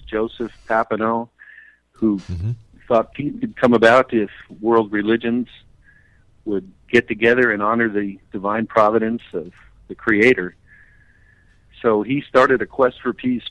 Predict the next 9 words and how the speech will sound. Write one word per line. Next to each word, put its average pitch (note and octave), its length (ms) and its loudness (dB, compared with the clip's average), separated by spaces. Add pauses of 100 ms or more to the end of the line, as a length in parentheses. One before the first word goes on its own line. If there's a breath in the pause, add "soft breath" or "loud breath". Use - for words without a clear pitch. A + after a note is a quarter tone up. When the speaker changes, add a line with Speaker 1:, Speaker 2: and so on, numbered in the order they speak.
Speaker 1:
back A2 260 -4
in G2 300 -8 (340)
eighteen A#2+ 640 -6
sixty-seven. A2+ 1000 -8 (2000 soft breath)
And G2 220 -4
another A#2+ 280 2
Canadian, A2+ 720 2 (220)
Gerald A#2+ 420 2
Doust, G#2+ 440 0